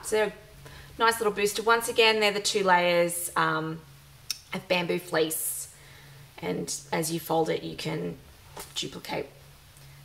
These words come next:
as you need it. So that's our bamboo booster. Um, the last two I'm gonna show you is our bamboo, um,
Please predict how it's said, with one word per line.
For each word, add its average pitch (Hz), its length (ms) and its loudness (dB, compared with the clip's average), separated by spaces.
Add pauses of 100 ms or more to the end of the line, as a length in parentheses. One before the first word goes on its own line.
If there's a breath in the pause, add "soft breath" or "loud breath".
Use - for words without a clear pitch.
(180 loud breath)
as - 200 -4
you 165 60 -4
need 156 240 -4
it. - 240 -6
So 175 460 0 (240)
that's - 220 -2
our 214 100 4
bamboo 175 320 -2
booster. 156 500 0 (580 loud breath)
Um, 247 260 8
the 254 80 0
last 269 400 8
two 302 100 2
I'm 277 100 4
gonna 269 160 2
show 262 220 4
you 240 340 4
is - 140 -2
our 196 100 6
bamboo, 196 680 2
um, 160 640 2